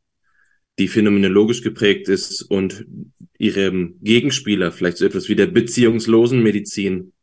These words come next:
ähm, eine Verteidigung des Menschen unternommen. Und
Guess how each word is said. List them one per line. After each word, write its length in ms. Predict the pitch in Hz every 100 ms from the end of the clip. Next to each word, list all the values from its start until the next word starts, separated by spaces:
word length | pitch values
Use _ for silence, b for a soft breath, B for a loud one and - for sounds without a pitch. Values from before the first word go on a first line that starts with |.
| b b b b b b
ähm, 760 | - 92 90 87 90 87 - - - _
eine 180 | - 110
Verteidigung 600 | 107 104 113 117 120 117
des 140 | 104 101
Menschen 360 | 90 92 -
unternommen. 680 | 85 82 - 76 76 - - _ _ B B B B B _
Und 420 | 120 123 131